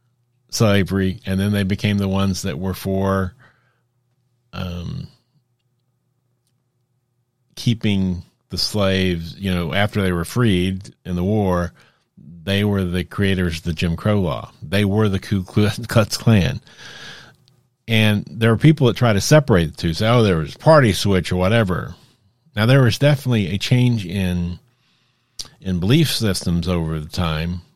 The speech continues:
but it is the Democratic Party. Make no much, I mean, it's not that far ago. If you go back simply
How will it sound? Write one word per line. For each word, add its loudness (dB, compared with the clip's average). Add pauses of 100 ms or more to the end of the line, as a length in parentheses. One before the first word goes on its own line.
but -6
it -2
is 2
the -2
Democratic 4
Party. 2 (160)
Make -4
no -2
much, -6 (220)
I -6
mean, 0
it's -2
not 0
that -6
far -6 (920)
ago. -14 (1400)
If -14
you -2
go 4
back 2 (540)
simply 2